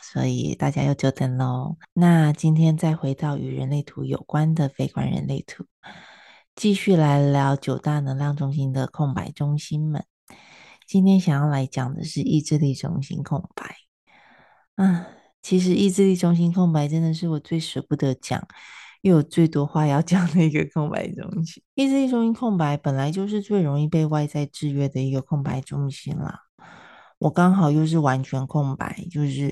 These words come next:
一个闸门也没有。然后加上我的外在成长环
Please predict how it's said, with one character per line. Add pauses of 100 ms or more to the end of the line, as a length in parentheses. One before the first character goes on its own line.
(120)
一
个
闸
门
也
没 (180)
有。 (600)
然
后
加
上
我
的
外
在
成
长
环